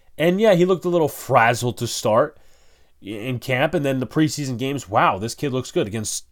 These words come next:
second and third stringers. But if you were not confident,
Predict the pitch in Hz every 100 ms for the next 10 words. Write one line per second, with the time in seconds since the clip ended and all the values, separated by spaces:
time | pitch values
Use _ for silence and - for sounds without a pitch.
0 | _ - 139 135 120 107 180 185 - 117
1 | 85 78 - _ - - _ _ _ 107
2 | 151 160 - _ _ _ - 165 147 262
3 | 320 359 254 226 - - 190 - 180 175
4 | 165